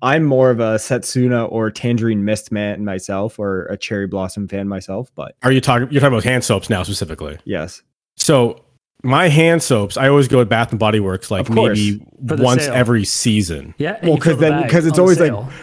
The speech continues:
Speaker 1: like, buy three, get
Speaker 3: <clears throat>
Speaker 1: ten free. <laughs>
Speaker 2: It,
Speaker 3: Yeah.
Speaker 2: yeah, it's like,
Speaker 3: Or
Speaker 2: buy
Speaker 3: they're three
Speaker 2: six for twenty-five dollars
Speaker 3: Yeah,
Speaker 2: or something.
Speaker 3: or they're, like, three dollars and twenty-five cents each, and you can load
Speaker 2: Yeah.
Speaker 3: the fuck up. And when they hand
Speaker 1: Oh,
Speaker 3: you
Speaker 1: yeah,
Speaker 3: that
Speaker 1: it's
Speaker 3: mesh bag, and you're like, "You know why I'm here."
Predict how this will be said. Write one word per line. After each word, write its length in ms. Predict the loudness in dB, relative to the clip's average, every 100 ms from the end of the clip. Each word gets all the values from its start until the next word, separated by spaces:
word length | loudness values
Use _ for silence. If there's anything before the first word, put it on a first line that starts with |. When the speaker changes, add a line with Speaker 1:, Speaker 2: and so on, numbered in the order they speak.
| -16 -10
Speaker 1:
like, 120 | -6 -2
buy 320 | 0 2 0
three, 420 | 0 2 4 4
get 300 | 4 0 0
Speaker 3:
<clears throat> 0 |
Speaker 1:
ten 320 | 0 2 2
free. 680 | 2 4 4 4 2 2 0 -8
<laughs> 60 |
Speaker 2:
It, 240 | 0 0 0
Speaker 3:
Yeah. 260 | -2 2
Speaker 2:
yeah, 280 | 4 4 2
it's 120 | 2
like, 200 | 2 2
Speaker 3:
Or 40 | 2
Speaker 2:
buy 300 | 2 4 2
Speaker 3:
they're 160 | 0
three 200 | -2 0
Speaker 2:
six 400 | 2 2 2 -2
for 140 | -4 -4
twenty-five 600 | -2 0 0 0 0 0
dollars 400 | 0 0 -2 -6
Speaker 3:
Yeah, 60 |
Speaker 2:
or 20 | -6
something. 100 | -4
Speaker 3:
or 40 |
they're, 100 | -4 -4
like, 60 | -6
three 280 | -8 -4 -2
dollars 340 | -2 -2 -4
and 80 | -6
twenty-five 440 | -6 -8 -6 -8 -8
cents 240 | -10 -8
each, 360 | -10 -10 -14 -16 -20 _ -8
and 80 |
you 80 | -6
can 120 | -6
load 320 | -6 -4 -2 -2
Speaker 2:
Yeah. 80 |
Speaker 3:
the 60 | -2
fuck 300 | -4 -8 -8
up. 180 | -10 -12 _ _ _ -20 -20 -8
And 80 | -6
when 80 | -4
they 160 | -2
hand 120 | 0
Speaker 1:
Oh, 20 | 0
Speaker 3:
you 60 |
Speaker 1:
yeah, 40 | 0
Speaker 3:
that 80 | -2
Speaker 1:
it's 60 | -2
Speaker 3:
mesh 180 | -4 -4
bag, 320 | -2 -2 -4
and 100 | -6
you're 140 | -4
like, 200 | -6 -6
"You 120 | -6
know 200 | -4 -4
why 260 | -4 -6 -6
I'm 100 | -8
here." 300 | -8 -8 -10